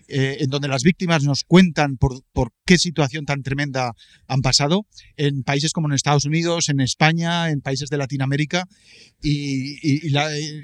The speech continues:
todo el mundo cuando termina nos dice, "¿Por qué no me habéis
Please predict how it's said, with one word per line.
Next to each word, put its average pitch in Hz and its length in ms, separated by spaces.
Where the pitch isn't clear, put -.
todo 170 180
el 190 100
mundo 170 300
cuando 143 260
termina 151 440
nos 143 160
dice, 139 320
"¿Por 139 200
qué 185 160
no 190 140
me 180 80
habéis 160 360